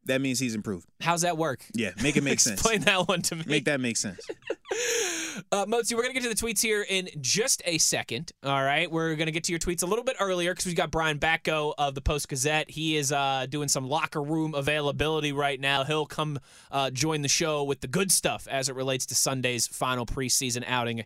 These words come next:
Speaker 2: against the Detroit Lions. Before we get to your tweets here, though, uh, some fresh audio from Dan,
Speaker 1: Ooh.
Speaker 2: from Dan, the South Side, Arthur Moats.
Speaker 1: Let's do it.
Speaker 2: Mike Tomlin just talking, uh, about the Steelers secondary.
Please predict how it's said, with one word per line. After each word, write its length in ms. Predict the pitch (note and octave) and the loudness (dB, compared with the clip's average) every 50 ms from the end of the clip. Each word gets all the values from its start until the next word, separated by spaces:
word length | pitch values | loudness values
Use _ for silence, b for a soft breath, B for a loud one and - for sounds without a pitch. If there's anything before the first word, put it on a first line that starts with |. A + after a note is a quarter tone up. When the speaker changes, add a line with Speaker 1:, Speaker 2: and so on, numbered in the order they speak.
| B B B B B B | B B B B B B
Speaker 2:
against 280 | B C3 B2 B2 - - | B -4 -2 0 -2 0
the 40 | |
Detroit 400 | A2+ A#2 A#2 G#2 - - G#2+ G#2 | 0 -2 -2 -2 -2 -4 -4 -4
Lions. 360 | G2 A#2 A#2+ B2 C3 D3 D#3+ - B B B B | -2 -2 0 2 2 0 0 -2 B B B B
Before 200 | - C#3 - G#3 | -4 -2 0 0
we 80 | G#3+ A3 | 0 2
get 140 | G#3+ A3 - | 0 0 0
to 80 | - | 0
your 80 | F#3+ E3+ | -2 2
tweets 340 | - - G3 A3+ C4 - - | 2 2 2 2 0 0 0
here, 200 | G#3 D3+ C3+ B2 | 2 0 0 0
though, 320 | A2+ B2 A2+ G#2+ C3 F#3 - B B B B B B B B B B | 0 0 0 0 -2 -4 -8 B B B B B B B B B B
uh, 180 | D3 D3+ C#3+ D#3 | 0 0 2 2
some 160 | - E3+ D#3+ | 2 2 0
fresh 360 | - - - C4 B3 - - - - | -2 0 0 0 2 2 0 0 0
audio 500 | G3 G#3+ A#3 B3 B3 A3 E3+ B2+ G2 F2+ - | 2 2 2 2 2 2 0 0 -2 -6 -8
from 220 | - - D3+ C#3+ C3 - | -6 -4 -4 -2 2 2
Dan, 220 | D#3 C#3+ C#3+ C3 G4+ | 4 4 4 4 2
Speaker 1:
Ooh. 260 | G4 F#4+ E4+ B3+ D#3 | 2 0 0 0 2
Speaker 2:
from 280 | C3 B2+ E3+ D3+ - | 2 2 2 2 2
Dan, 300 | F3+ D3+ D#3 D#3 D3+ D3 | 4 4 6 6 4 4
the 40 | C3+ | 2
South 320 | C3 - - D3+ C#3 C3 - | 2 2 2 2 2 2 2
Side, 320 | - - C#3+ B2+ B2 B2 | 2 2 2 2 0 0
Arthur 240 | B2 A#2 - - B2 | -2 -4 -4 -6 -4
Moats. 240 | A#2+ B2 C3+ D3+ C#3 | -2 -2 0 0 0
Speaker 1:
Let's 140 | B2+ A2 | 0 0
do 180 | G2+ G2 G#2 G2+ | 0 -2 -2 0
it. 120 | A#2 D3 - | 0 0 0
Speaker 2:
Mike 180 | F3+ G#3+ A#3 | 0 0 2
Tomlin 320 | G#3 - A#3+ C4+ C4 A#3 G3+ | 4 4 4 4 2 0 0
just 180 | F3 G#3 - | 0 0 0
talking, 460 | - G#3+ A3+ A3 G#3 - G3+ F#3+ F#3+ E3+ - | 2 2 0 0 0 -2 -2 -4 -4 -2 0
uh, 180 | F3+ E3+ E3 - | 0 0 0 0
about 220 | D#3+ D#3+ D#3+ D#3 | 0 -2 -2 -2
the 80 | - E3+ | 0 0
Steelers 360 | - - - F3+ E3 E3 D#3 | 0 0 0 -2 -2 0 2
secondary. 720 | - - - - A#3+ - - E3 A#2+ - D#2+ - - - | 2 2 2 2 0 -2 -6 -8 -8 -8 -12 -18 -20 -20